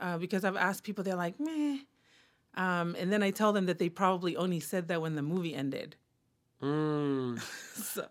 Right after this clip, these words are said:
Speaker 2: Okay.
Speaker 1: that's as mu-, as much as I'm gonna say about it. Um, but I'm, you know, and they were like, "Yeah, you're probably right."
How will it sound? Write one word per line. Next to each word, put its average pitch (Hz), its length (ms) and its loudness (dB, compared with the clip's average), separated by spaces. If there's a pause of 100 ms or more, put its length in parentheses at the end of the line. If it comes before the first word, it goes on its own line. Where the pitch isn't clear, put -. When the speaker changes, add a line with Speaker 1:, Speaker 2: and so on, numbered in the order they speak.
(140)
Speaker 2:
Okay. 117 640 0
Speaker 1:
that's 196 220 2
as 220 240 -2
mu-, 214 140 2
as 202 300 2
much 190 240 2
as 175 120 0
I'm 165 140 2
gonna 160 180 0
say 165 220 2
about 147 280 2
it. 117 220 -6 (120)
Um, 165 300 0
but 175 140 2
I'm, 180 380 0
you 180 200 -4
know, 160 100 -2
and 180 160 0
they 185 80 4
were 175 120 2
like, 170 220 0
"Yeah, 254 360 0
you're 247 180 0
probably 214 280 -2
right." 90 320 -6